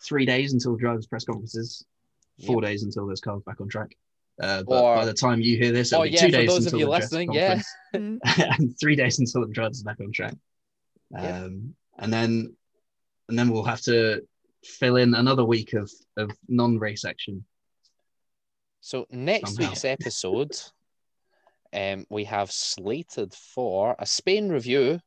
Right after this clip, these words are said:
Speaker 2: of course, but also track changes. Do they work? And this will be an interesting time to talk about it because obviously we've got quite a big track change this weekend.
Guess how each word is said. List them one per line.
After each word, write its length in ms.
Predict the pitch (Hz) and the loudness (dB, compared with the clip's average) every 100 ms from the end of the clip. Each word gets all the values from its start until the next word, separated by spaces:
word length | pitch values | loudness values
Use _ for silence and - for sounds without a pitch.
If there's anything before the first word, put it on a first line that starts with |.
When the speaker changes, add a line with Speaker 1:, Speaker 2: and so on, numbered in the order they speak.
| _ | _
Speaker 2:
of 100 | - | -16
course, 600 | - 98 131 - - - - _ _ _ _ _ _ _ | -4 -2 -2 -4 -10 -10 -14 _ _ _ _ _ _ _
but 220 | 113 123 - | -6 -4 -2
also 800 | 127 175 233 - - 113 95 92 _ _ _ _ _ _ - - _ | 2 2 2 -2 -4 -2 -4 -6 _ _ _ _ _ _ -20 -20 _
track 360 | - - 262 - - | -6 -2 -2 -4 -8
changes. 920 | - 208 269 302 156 98 - - - _ _ _ _ _ _ - | -2 -2 -2 -2 0 0 -2 -6 -8 _ _ _ _ _ _ -2
Do 140 | 233 | 0
they 120 | 240 | 0
work? 500 | 233 240 143 - - - _ _ _ _ _ _ _ _ - | 2 4 4 0 -16 -20 _ _ _ _ _ _ _ _ -6
And 140 | 156 | 0
this 180 | 165 196 | 0 0
will 60 | 190 | -2
be 100 | 170 | 0
an 100 | 147 | 0
interesting 460 | 165 160 160 - | -2 -4 -6 -6
time 220 | 135 151 139 | -6 -6 -6
to 80 | |
talk 240 | 113 190 - | -8 -8 -6
about 280 | 117 113 - | -6 -6 -8
it 80 | - | -12
because 220 | - 113 | -10 -2
obviously 320 | 160 147 131 | -2 -2 -6
we've 160 | 110 - | -6 -4
got 200 | 120 - | -6 -6
quite 240 | - 160 | -4 -4
a 40 | |
big 280 | 110 170 160 | -2 -4 -4
track 320 | - 147 143 - | -6 -4 -4 -6
change 300 | 180 165 120 | -6 -6 -8
this 180 | 120 | -10
weekend. 460 | 135 - 269 131 104 | -10 -8 -8 -10 -16